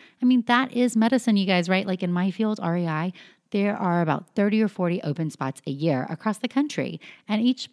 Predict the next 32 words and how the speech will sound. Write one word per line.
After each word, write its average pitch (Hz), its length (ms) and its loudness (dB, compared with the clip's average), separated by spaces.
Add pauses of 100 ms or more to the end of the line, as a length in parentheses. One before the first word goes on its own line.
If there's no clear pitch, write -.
program 254 720 2
usually 220 380 2
takes 214 260 -4
one 175 340 2
fellow. 190 560 -2 (380)
So - 180 -4
you're 202 320 0
there 220 200 2
on 214 120 0
interview 196 340 0
day 202 220 -2
with 175 200 -4
twenty 208 500 0
people. 220 720 -4 (260)
One 170 340 0
of 226 120 4
you 208 120 2
is 190 80 -2
gonna 190 220 0
get 185 200 -2
the 180 100 0
spot. - 420 -2
The 185 100 -6
competition 208 1000 -2
is 185 260 -4
real. 202 360 0
Of 160 140 -8
course, 320 300 -2
you're 196 120 -2
competing 147 420 -2
against 123 320 -4
everybody. 127 540 -6